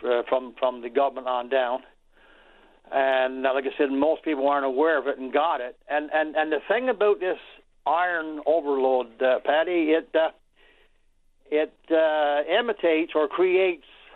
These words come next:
diabetes. Uh, you know, liver failure is one of the worst things, because once all that excess iron, like, if you got this defective gene, which I got,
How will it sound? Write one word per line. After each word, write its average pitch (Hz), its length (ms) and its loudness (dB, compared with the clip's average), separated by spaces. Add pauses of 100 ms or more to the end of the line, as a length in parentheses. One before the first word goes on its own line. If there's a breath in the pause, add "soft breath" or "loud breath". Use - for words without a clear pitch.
(520 loud breath)
diabetes. 185 840 0 (280)
Uh, 127 520 2 (1000 loud breath)
you 156 100 2
know, 160 300 0
liver 160 520 0
failure 180 440 0
is 131 60 -10
one 165 140 2
of 156 80 -6
the 151 40 0
worst 156 320 0
things, 160 200 -4
because 143 280 2
once 170 240 0
all 175 280 2
that 170 240 0
excess 160 440 -4
iron, 135 760 -2
like, 143 160 0
if 143 80 -6
you 160 80 2
got 170 180 2
this 180 180 -10
defective 151 460 -2 (100)
gene, 156 320 0
which 131 180 -2
I 131 160 2
got, 117 320 0